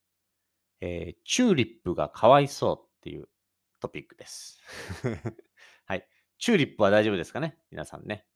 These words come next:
はい。こちら、え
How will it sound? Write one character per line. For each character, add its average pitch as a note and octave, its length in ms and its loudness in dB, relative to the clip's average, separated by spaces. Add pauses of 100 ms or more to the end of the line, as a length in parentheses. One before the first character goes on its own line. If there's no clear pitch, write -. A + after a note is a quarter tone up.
(140)
は - 100 -16
い。 - 80 -20 (840)
こ D3+ 140 -2
ち D#3+ 120 -2
ら、 D#3+ 380 6 (200)
え G#2+ 500 -2